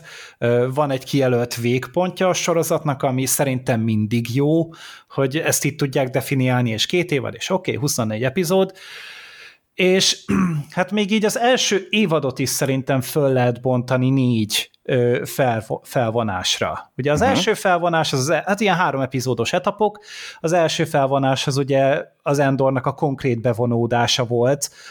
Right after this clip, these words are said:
Speaker 1: azzal, hogy, ö, kapcsolatba került ezzel a bizonyos Tengely, vagy Axis nevű, ö,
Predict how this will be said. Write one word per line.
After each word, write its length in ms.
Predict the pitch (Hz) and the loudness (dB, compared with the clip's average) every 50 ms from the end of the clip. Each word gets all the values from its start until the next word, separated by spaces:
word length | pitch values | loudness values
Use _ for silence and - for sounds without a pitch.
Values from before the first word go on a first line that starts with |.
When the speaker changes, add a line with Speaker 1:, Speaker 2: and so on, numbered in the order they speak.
| - - | -8 -4
Speaker 1:
azzal, 440 | - 127 120 117 120 131 123 120 113 | -2 0 0 0 2 2 2 2 2
hogy, 220 | 117 127 120 120 | 2 0 0 2
ö, 300 | 127 120 120 120 117 123 - - | 2 2 2 2 2 0 -2 -2
kapcsolatba 600 | - 139 123 - - - 127 123 120 117 110 120 | -4 -4 -4 -4 -4 -2 0 0 0 0 -2 -4
került 640 | - - 131 113 120 117 117 123 139 139 - - - _ _ _ _ _ - | -2 -2 -2 0 2 2 2 2 0 -2 -4 -10 -20 _ _ _ _ _ -6
ezzel 320 | 117 117 110 127 123 113 | -4 -4 -2 0 0 2
a 320 | 117 117 117 120 120 123 120 117 127 - | 2 2 2 2 2 2 0 -2 -6 -4
bizonyos 800 | - 131 117 127 120 117 117 117 117 - - - - - - _ _ _ _ _ | -4 -2 0 0 0 0 2 2 2 2 2 0 0 -4 -8 _ _ _ _ _
Tengely, 600 | - 135 123 123 127 120 123 123 123 127 131 131 | -2 -2 0 0 0 2 2 2 4 4 2 2
vagy 220 | 123 120 127 123 | 0 0 -2 -2
Axis 400 | - - - - - - 120 - | -2 -2 -2 0 0 0 0 0
nevű, 400 | - 127 117 117 123 123 127 127 127 123 - - - - _ _ _ | 0 -2 0 0 2 2 0 0 -2 -6 -14 -20 -20 -20 _ _ _
ö, 440 | - 123 120 123 123 127 131 147 | -2 0 2 2 2 2 2 0